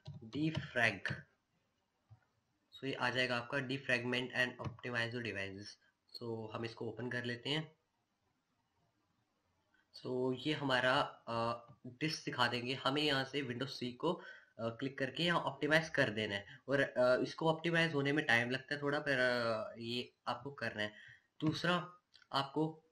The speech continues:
अ, आपको विंडो आर प्रेस करना है, विंडो प्लस आर, विंडो बटन होता है प्लस आर, विंडो प्लस आर आपका ये खुल जाएगा या आप यहाँ से भी जाके कर सकते हैं। ये आपका विंडोज आ गया, यहाँ राइट क्लिक कीजिए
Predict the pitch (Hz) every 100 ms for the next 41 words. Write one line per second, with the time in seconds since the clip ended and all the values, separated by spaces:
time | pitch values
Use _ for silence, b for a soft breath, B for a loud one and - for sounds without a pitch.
0 | _ 120 117 117 117 - _ - - _
1 | _ _ _ - 117 123 - 135 - 147
2 | 143 - - 123 147 156 160 175 - 143
3 | 143 139 131 123 - 113 107 104 - -
4 | 131 135 165 - - 143 - - _ 120
5 | 104 101 - b b 123 131 151 151 147
6 | 151 143 175 185 - _ 139 - - 113
7 | 110 107 117 127 160 160 135 135 - 135
8 | 147 B B 127 - 143 143 135 147 156
9 | 180 B B 147 165 151 139 139 151 151
10 | 131 127 135 123 120 131 - 139 - B
11 | B B _ 135 131 123 135 131 - -
12 | _ _ _ _ _ - - 123 123 139
13 | 139 139 147 139 127 127 123 - 151 151
14 | 156 151 175